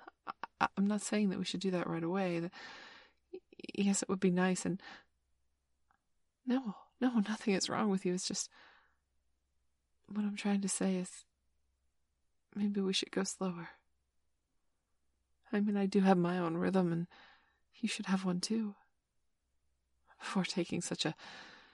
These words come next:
huge step. First, we have to work hard and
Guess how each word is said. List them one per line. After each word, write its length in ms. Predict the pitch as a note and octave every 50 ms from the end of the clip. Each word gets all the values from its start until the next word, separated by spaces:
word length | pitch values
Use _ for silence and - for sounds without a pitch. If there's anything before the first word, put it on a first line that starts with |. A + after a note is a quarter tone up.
| _ _ _ _ _ _ _ _ _ _ _
huge 460 | _ - - - G3+ E3+ D#3+ - -
step. 440 | - - - - F3+ D#3+ D#3+ - - - - _ _ _ _ _ _ _ _ _ _ _ _ _ _ _ _ _ _ _ _ _ _ _ _ _ _ _ _ _ _ _ _ _
First, 420 | - - G3 G3 G3+ - - - - - - - - - - - - - - - - - _ _
we 100 | - -
have 120 | E3+ F3+ -
to 100 | - E3
work 200 | D#3+ D#3 F3 -
hard 320 | - - G3 F#3+ F3+ F3 F3
and 140 | E3 E3